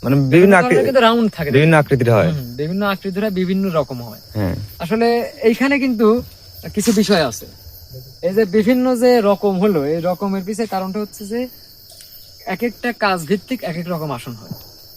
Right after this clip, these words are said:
Speaker 2: এখন আপনারা দেখবেন যে কিছু কিছু, আহ, জায়গায় প্রত্যেকটা কাজের ক্ষেত্রে just যে এরকম ভাবে, আহ, গোল, আহ, বৃত্তাকার করে দিবে কিংবা, আহ, এরকম চার কোণা,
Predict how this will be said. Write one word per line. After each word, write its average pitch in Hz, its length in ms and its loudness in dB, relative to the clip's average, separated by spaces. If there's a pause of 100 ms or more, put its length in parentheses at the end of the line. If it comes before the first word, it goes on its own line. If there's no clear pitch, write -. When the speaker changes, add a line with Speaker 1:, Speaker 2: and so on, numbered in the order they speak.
(260)
Speaker 2:
এখন 220 300 0
আপনারা 226 460 4
দেখবেন 202 420 -4
যে 202 380 -2
কিছু 196 200 -6
কিছু, 202 460 -2
আহ, 135 640 -10
জায়গায় 156 480 0 (460)
প্রত্যেকটা 233 360 -6
কাজের 208 240 -2
ক্ষেত্রে 277 520 -6
just 190 400 -4
যে 165 100 -4
এরকম 170 300 -4
ভাবে, 165 360 -4 (340)
আহ, 120 300 -8 (100)
গোল, 202 320 0
আহ, 147 560 -18
বৃত্তাকার 180 440 -6
করে 180 200 -6
দিবে 185 260 -6 (400)
কিংবা, 240 420 2 (540)
আহ, 147 280 -10
এরকম 202 360 -6 (240)
চার 202 200 2
কোণা, 131 240 -10